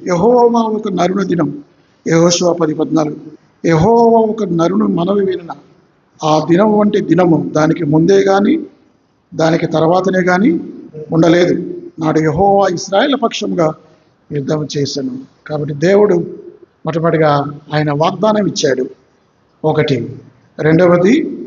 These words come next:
ఏం చెప్పుకున్నాం? వడగండ్ల చేత శత్రువుల్ని చంపివేశాడు. మూడవది మరి ప్రార్థనకు జవాబు ఇచ్చాడు. నాలుగవది ఇశ్రాయేలు పక్షంగా యుద్ధము చేశాడు.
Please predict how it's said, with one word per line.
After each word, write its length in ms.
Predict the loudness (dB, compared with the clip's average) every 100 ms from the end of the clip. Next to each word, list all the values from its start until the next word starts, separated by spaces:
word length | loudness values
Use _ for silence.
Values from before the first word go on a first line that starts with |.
| -16 -20 _ _ _ _ -4
ఏం 100 | 0
చెప్పుకున్నాం? 640 | 2 0 0 0 0 -4 -12 -20 -20 _ -2
వడగండ్ల 360 | 2 4 2
చేత 500 | 2 0 0 0 -2 -8
శత్రువుల్ని 600 | -14 -8 -2 2 4 2 0 -8
చంపివేశాడు. 1040 | -14 -20 -6 -4 -2 2 2 2 0 -6 -8 -14 _ _ _ _ -2
మూడవది 760 | 2 4 4 4 2 0 -4 -12 -18 -20 -20 _ -4
మరి 440 | 0 2 2 0
ప్రార్థనకు 840 | -4 -12 -4 0 0 0 0 0 -2
జవాబు 720 | 2 2 4 2 2 0 -6 -14 -18 _ _ _ _
ఇచ్చాడు. 520 | -10 -2 0 0 -4 -10 -18 _ _ _ _ -6
నాలుగవది 1040 | 0 2 4 2 2 2 2 2 2 -2 -4 -10 -14 -20 _ _ _ -18 -16 -12
ఇశ్రాయేలు 440 | -4 0 4 2
పక్షంగా 460 | 2 -2 -2 -4 -4
యుద్ధము 500 | -2 0 0 0 -4 -16 -20 -20 _ -6
చేశాడు. 460 | -4 -2 -2 -2 -2